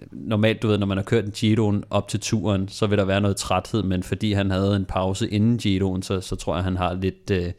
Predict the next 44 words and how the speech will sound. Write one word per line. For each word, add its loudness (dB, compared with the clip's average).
men -2
altså, -2
det, 6
det, -2
det 2
tror 6
jeg 8
også 2
kommer 0
til -2
at 0
betyde -4
noget, -4
at, -8
øh, -4
at -4
han -2
lige 2
har 0
kørt 0
en, -2
en -6
Grand 0
Tour, 0
og, -2
og, -6
og -6
derfor 0
så -4
tror 2
jeg 2
igen, 4
han 0
skal -2
måske -2
køre 0
sig 0
en 0
lille -4
smule 0
varm -2
i, 0
i -4
turen. -6